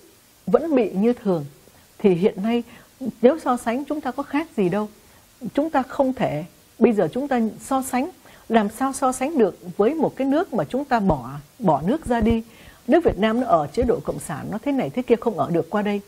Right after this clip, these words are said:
Qua đây thì chúng ta lại đi vào con đường đó, bị đặt vào con đường y hệt như vậy. Chúng ta lấy gì làm hãnh diện, lấy gì để nói.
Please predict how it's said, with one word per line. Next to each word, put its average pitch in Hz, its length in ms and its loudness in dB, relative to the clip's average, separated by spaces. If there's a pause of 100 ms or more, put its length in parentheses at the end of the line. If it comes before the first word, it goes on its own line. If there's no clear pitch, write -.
(320)
Qua - 120 2
đây 247 180 4
thì 202 100 4
chúng 262 140 -2
ta 247 100 2
lại 214 120 0
đi 226 220 2
vào 185 160 -4
con 220 200 -4
đường 170 180 -2
đó, 208 260 -6 (240)
bị 202 180 6
đặt 185 260 0
vào 165 140 -4
con 226 160 0
đường 165 180 0
y 208 100 2
hệt 220 200 0
như 190 100 -6
vậy. 185 160 -2 (360)
Chúng 277 120 4
ta 277 100 2
lấy 240 220 4
gì 202 180 2
làm 143 160 -2
hãnh 226 220 -2
diện, 220 220 2
lấy 226 120 2
gì 220 140 0
để 135 100 -6
nói. 147 280 -4